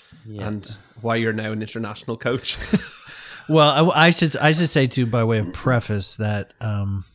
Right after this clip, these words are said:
Speaker 3: we have identified, and part of why we're, we're bringing this,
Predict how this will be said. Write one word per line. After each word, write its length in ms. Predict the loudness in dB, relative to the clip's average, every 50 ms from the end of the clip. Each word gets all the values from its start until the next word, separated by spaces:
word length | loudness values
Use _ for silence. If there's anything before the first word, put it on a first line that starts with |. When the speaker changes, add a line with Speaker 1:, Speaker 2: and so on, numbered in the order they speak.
| _ _ _ _ _ -20 -20 -20 _ _
Speaker 3:
we 280 | _ 0 2 4 6 8
have 180 | 6 6 6 2
identified, 800 | 0 -2 -2 -2 -4 -4 -6 -6 -6 -6 -6 -6 -8 -8 -10 -8
and 220 | -6 -6 -6 -2
part 160 | 0 2 4 4
of 80 | 6
why 140 | 6 4 4
we're, 180 | 4 2 0 -2
we're 180 | -2 -4 -4 -2
bringing 320 | -2 0 0 0 0 0
this, 500 | 0 0 0 0 -2 -4 -6 -8 -10 -12